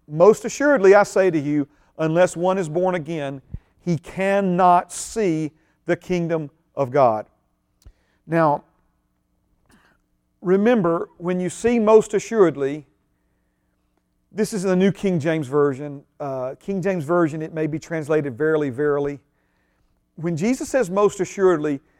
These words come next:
this means he's about to tell you something that doesn't seem possible, but it's one hundred percent possible. When Jesus says "most assuredly," he's fixing to say something to you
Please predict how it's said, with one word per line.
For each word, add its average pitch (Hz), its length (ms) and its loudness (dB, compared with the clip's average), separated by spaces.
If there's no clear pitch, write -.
this 208 300 -2
means 254 320 0
he's 202 200 -2
about 208 340 2
to 196 80 -4
tell 233 320 0
you 180 160 -4
something 170 580 -8
that 165 200 0
doesn't 185 340 2
seem 175 280 -8
possible, 160 640 -4
but 156 180 2
it's 160 160 -4
one 160 200 -2
hundred 160 180 -2
percent 139 320 -10
possible. 127 420 -10
When 165 140 -4
Jesus 240 260 -4
says 240 180 -2
"most 202 240 0
assuredly," 175 480 2
he's 226 180 -6
fixing 240 300 -10
to - 40 -14
say 208 200 0
something 180 380 -8
to 156 60 -6
you 160 360 -2